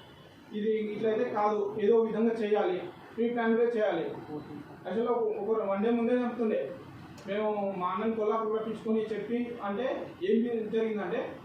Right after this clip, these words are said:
ఎమ్మెల్యే రమ్మంటున్నాడు, ఎమ్మెల్యే నీకు గతంలో ఎమ్మెల్యే పో-, ఆ,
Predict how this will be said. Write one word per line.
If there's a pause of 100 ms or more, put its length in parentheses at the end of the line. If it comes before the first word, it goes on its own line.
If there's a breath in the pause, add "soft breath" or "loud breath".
(200)
ఎమ్మెల్యే
రమ్మంటున్నాడు,
ఎమ్మెల్యే
నీకు
గతంలో
ఎమ్మెల్యే
పో-,
ఆ,